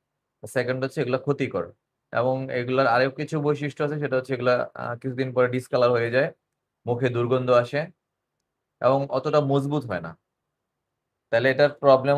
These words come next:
হচ্ছে ডিসকালার হয়ে যায় ক্যাপটা। আহ, সেকেন্ড হচ্ছে ওরাল স্বাস্থ্যের জন্য ক্ষতিকর, কালার চেঞ্জ হয়ে যায় এবং বেশি দিন লাস্টিং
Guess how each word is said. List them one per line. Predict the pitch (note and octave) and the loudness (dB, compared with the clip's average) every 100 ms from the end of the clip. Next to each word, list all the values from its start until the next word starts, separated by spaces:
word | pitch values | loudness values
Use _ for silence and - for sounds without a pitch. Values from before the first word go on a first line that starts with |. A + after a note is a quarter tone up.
| C#3+ | 0
হচ্ছে | - D3+ | 2 0
ডিসকালার | B2+ B2+ D3 C#3+ | 0 0 4 6
হয়ে | C#3 C3 C3 | 6 4 4
যায় | D3 F3 - | 4 2 0
ক্যাপটা। | B2 A#2 - D3+ F#3+ _ _ _ _ _ _ _ _ _ _ _ | 2 2 4 2 2 _ _ _ _ _ _ _ _ _ _ _
আহ, | A2+ | -10
সেকেন্ড | A2+ C3+ B2 C3+ C#3 | -4 0 0 0 2
হচ্ছে | C#3 C#3 D3 C#3 C3+ C3+ - - C3 _ _ _ _ _ _ _ _ | 2 2 2 4 4 2 -6 -18 -20 _ _ _ _ _ _ _ _
ওরাল | B2 B2+ C#3+ | 6 8 8
স্বাস্থ্যের | C#3 C#3+ - C#3+ | 4 -2 -2 -2
জন্য | C3+ C3+ | -2 0
ক্ষতিকর, | C3+ C3+ C3 D#3 G3 - _ _ _ _ _ _ _ _ _ _ _ _ _ _ _ _ _ _ _ _ _ _ _ _ - | 0 -2 2 2 2 -4 _ _ _ _ _ _ _ _ _ _ _ _ _ _ _ _ _ _ _ _ _ _ _ _ 2
কালার | A#2+ C3 C3 | 6 8 6
চেঞ্জ | D3 C3+ B2+ | 4 -2 0
হয়ে | C3 C3 | 2 4
যায় | C#3+ F3 F3+ _ _ _ _ _ _ _ - | 2 0 -6 _ _ _ _ _ _ _ -4
এবং | C#3 D3+ D3 C#3 | 0 0 0 0
বেশি | C#3 D3 | 0 2
দিন | C3+ B2+ | -2 0
লাস্টিং | A#2 - | -2 -2